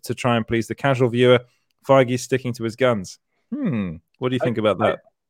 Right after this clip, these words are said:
Speaker 2: I don't know in what way. Like, I, I'm not sure what you would mean by that, 'cause the M C U, like, there isn't a hardcore fan base the way you would say there's a hardcore Snyder Cut fan base or whatever.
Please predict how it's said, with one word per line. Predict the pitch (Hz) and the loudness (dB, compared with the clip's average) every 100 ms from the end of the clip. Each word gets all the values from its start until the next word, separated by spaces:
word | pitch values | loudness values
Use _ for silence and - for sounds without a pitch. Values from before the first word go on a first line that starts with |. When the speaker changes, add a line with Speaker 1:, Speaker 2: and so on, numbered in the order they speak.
| _ _ _ _ - | _ _ _ _ -2
Speaker 2:
I | 175 | -2
don't | 170 226 233 196 | 4 4 4 0
know | 180 190 190 190 | 2 2 2 0
in | 165 151 | -2 0
what | 147 180 147 | 2 2 2
way. | 147 143 104 85 _ | 0 0 -2 -10 _
Like, | 139 135 131 | -2 0 0
I, | 139 151 | 2 2
I'm | 147 156 | 4 4
not | 151 | 2
sure | 147 147 | 2 -2
what | 143 | -2
you | 135 | -4
would | 131 | -6
mean | 127 139 | -6 -2
by | 151 151 | 2 4
that, | 175 - - - | 2 -2 -18 -2
'cause | 170 156 | 0 2
the | 170 143 170 | 0 2 4
M | 202 | 2
C | 202 196 | -2 0
U, | 185 185 | 2 4
like, | 165 143 127 _ _ _ _ - | 4 2 0 _ _ _ _ 0
there | 160 175 | 4 4
isn't | 196 202 | 4 4
a | 151 | 4
hardcore | 151 165 - 160 151 | 6 4 2 2 2
fan | - 139 135 | 0 -2 0
base | 127 117 - | -2 -2 -4
the | 131 | -4
way | 127 127 | 0 0
you | 123 123 | -2 -4
would | 117 110 | -6 -6
say | 135 123 | 0 0
there's | 120 117 | 0 -4
a | |
hardcore | 110 120 - 120 | -2 -2 -2 -4
Snyder | 113 - 117 117 117 | -4 -2 0 0 0
Cut | 127 117 | -2 -2
fan | 117 117 110 | -2 -6 -4
base | 110 107 | -6 -6
or | 113 | -6
whatever. | 104 107 98 95 | -4 -2 -4 -6